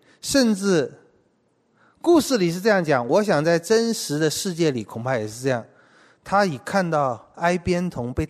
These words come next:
打得皮开肉绽为乐，他不会悔改。而因此，亲爱的弟兄姐妹，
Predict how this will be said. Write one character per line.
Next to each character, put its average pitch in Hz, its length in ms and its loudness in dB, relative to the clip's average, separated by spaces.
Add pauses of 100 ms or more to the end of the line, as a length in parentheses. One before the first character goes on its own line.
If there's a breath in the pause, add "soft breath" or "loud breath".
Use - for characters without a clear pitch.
(120)
打 113 180 -4
得 117 80 -6
皮 131 220 -6
开 151 240 -2
肉 156 200 -2
绽 131 240 -4 (180)
为 113 140 -6
乐， 139 220 -6 (840)
他 170 100 -2
不 175 100 -4
会 185 120 0
悔 120 180 -4
改。 - 240 -16 (480 soft breath)
而 139 180 -2
因 165 160 -4
此， 107 240 -8 (320 loud breath)
亲 165 220 -4
爱 156 100 2
的 131 80 -4
弟 143 140 -4
兄 135 220 -6
姐 113 160 -10
妹， 101 200 -16